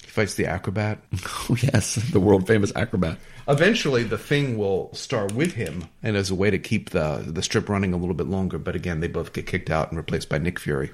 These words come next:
Speaker 1: before too long. I think it lasts for, like, three years. And also, if you remember a few issues ago, someone wanted to know how the Skrull stole the diamond, and they offered to pay whoever came up with the explanation five dollars. This issue, we find out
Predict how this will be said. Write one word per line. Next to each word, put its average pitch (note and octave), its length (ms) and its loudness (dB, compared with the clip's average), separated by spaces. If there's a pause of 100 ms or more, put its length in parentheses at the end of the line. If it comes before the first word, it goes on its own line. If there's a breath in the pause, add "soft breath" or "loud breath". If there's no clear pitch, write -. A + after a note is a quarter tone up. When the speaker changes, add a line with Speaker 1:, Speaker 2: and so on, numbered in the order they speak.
Speaker 1:
before - 260 -4
too D#2 220 0
long. C#2 400 -4
I - 20 -4
think G#2+ 160 2
it D2+ 80 0
lasts D#2 240 0
for, - 80 -6
like, - 140 -6
three - 180 -8
years. - 300 -8 (180)
And D3 140 8
also, A3+ 240 2
if C3 120 2
you C#3+ 60 4
remember B2+ 300 2
a G2+ 40 -4
few C3+ 380 -2
issues C#3 300 0
ago, G2+ 480 0 (260)
someone B2 360 0
wanted G#2+ 260 -2
to A2 80 -2
know G#2+ 160 0
how G2+ 100 -2
the G2 100 -6
Skrull G#2+ 360 0
stole G#2 220 0
the F#2 60 2
diamond, G#2 480 -2
and A2 160 4
they A2+ 100 4
offered A2+ 240 -2
to F#2+ 60 0
pay G#2 200 0
whoever G2+ 500 0 (160)
came A2+ 160 -2
up G#2 80 -2
with G2 60 -6
the G2 160 0
explanation F#2 540 -4
five E2+ 300 -2
dollars. F2+ 500 -2
This B2 380 2
issue, G#2+ 320 2
we F2+ 140 -2
find F#2 300 -2
out F2 260 -2